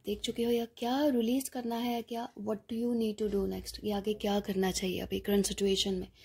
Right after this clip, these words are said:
ठीक है जी, आपके सामने यहाँ पे थ्री, uh, ऑब्जेक्ट्स हैं। Number one is this lava bracelet, गोल्डन लावा।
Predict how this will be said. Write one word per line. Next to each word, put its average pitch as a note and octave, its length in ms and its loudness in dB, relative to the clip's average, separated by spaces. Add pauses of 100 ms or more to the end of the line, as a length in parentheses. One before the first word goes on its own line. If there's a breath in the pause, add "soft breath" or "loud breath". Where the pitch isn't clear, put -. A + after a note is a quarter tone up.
(520 loud breath)
ठीक A#3 160 -6
है B3+ 60 -2
जी, B3 120 -6
आपके G#3+ 300 -6
सामने G#3 300 0
यहाँ G3+ 160 0
पे G#3 160 -4
थ्री, B3 600 0
uh, F#3+ 540 -6 (680)
ऑब्जेक्ट्स G#3 480 -2
हैं। G3+ 160 -8
Number G3+ 240 0
one G3 360 -2
is - 140 -6
this - 280 -4 (520 soft breath)
lava G3+ 480 0
bracelet, G3+ 460 -4 (420)
गोल्डन G3+ 440 6
लावा। F#3+ 340 -2